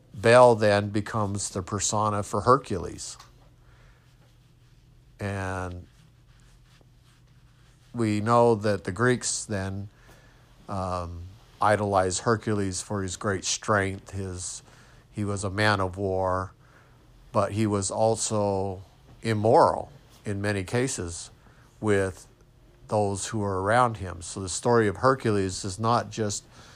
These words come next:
a s-, the hero's journey, but it, uh, highlights the bridge between the gods and the mortals, and Hercules' quest to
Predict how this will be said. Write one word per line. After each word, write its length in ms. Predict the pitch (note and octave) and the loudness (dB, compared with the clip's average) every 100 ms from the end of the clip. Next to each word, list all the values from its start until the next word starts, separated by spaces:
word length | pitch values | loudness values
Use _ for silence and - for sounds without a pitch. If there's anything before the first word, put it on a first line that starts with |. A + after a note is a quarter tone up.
| - - | -20 -10
a 40 | G#2+ | -6
s-, 220 | - - - | -6 -8 -10
the 200 | G#2 F#2 | -8 -4
hero's 580 | B2+ B2 A2+ F#2+ E2+ | 0 4 4 2 0
journey, 540 | - A#2+ B2+ A2 F#2 G2 - - - - - _ _ _ - _ - | -4 2 2 2 -4 -10 -18 -20 -20 -20 -20 _ _ _ -20 _ 0
but 400 | A2 G#2 G#2+ - _ _ _ - - - | 2 4 0 -8 _ _ _ -20 -20 -6
it, 320 | A#2 G#2+ G2+ - _ _ _ - _ _ _ - - | -2 -2 -4 -18 _ _ _ -20 _ _ _ -20 -6
uh, 220 | G#2+ G2+ | -2 0
highlights 840 | F#2+ B2+ C3 A#2 G2+ F2+ - - - - _ _ _ _ - _ - - - - - - _ - _ | 2 4 6 4 2 0 -6 -8 -12 -20 _ _ _ _ -20 _ -20 -20 -20 -20 -20 -20 _ -20 _
the 100 | A#2 | -4
bridge 500 | F#2+ B2+ B2+ A#2 - | 0 4 4 2 -2
between 420 | A#2 G#2 A#2 G#2 | -6 -4 -2 -2
the 100 | G2 | -4
gods 500 | F#2 G#2 G#2 G2+ G2 | 2 6 6 6 0
and 140 | G2+ G2 | -6 -6
the 40 | |
mortals, 760 | G2 A2 A#2 G2 G2 G2+ - - - - - - - - | -2 2 4 2 -2 -4 -10 -14 -20 -20 -20 -20 -18 -6
and 340 | A2+ G#2+ G#2+ | -2 0 -2
Hercules' 1080 | G#2+ C3 A#2 A#2 A2+ A2 G#2+ G#2 - - - - _ | -2 -2 2 2 4 4 2 -2 -6 -10 -14 -20 _
quest 640 | - B2 G2 D#2+ - - - _ - - _ _ _ _ _ | 0 2 2 2 -6 -8 -14 _ -20 -20 _ _ _ _ _
to 760 | - A#2 A2 G2+ G2 G2 F#2 | -6 0 2 0 -2 -4 -6